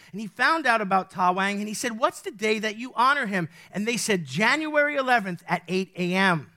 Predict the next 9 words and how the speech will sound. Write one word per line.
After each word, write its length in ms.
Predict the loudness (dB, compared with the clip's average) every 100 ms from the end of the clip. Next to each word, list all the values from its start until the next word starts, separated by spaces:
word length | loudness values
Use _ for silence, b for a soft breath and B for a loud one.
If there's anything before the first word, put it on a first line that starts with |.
| _ b b b b b
Then 460 | -2 2 2 -2
the 60 | -8
new 180 | -6 -6
convert 560 | -2 0 0 0 -2
said 260 | -2 -4 0
this, 240 | 0 0 2
"I 120 | 0
promise 580 | 0 2 2 2 -2 -6
you, 280 | -4 -2